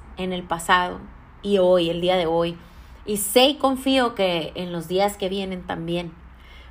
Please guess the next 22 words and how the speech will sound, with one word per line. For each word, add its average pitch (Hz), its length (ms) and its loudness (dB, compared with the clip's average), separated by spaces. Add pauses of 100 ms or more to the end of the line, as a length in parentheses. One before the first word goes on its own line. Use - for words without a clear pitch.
(100)
porque 190 300 0
Él 202 80 4
está 208 280 -4
conmigo". 208 600 -4 (680)
Y 262 220 6
le 262 80 8
hablaba 262 340 6
y 294 40 2
le 294 100 0
decía, 277 460 2
"Hay 269 120 4
situaciones 277 560 0
presentes 269 640 0
que 262 140 4
detonan 226 460 2
heridas 240 420 2
pasadas 240 580 0
y 226 40 -4
eso 220 140 -6
puede 247 260 -4
estar 226 320 -2
sucediéndote. 220 720 -6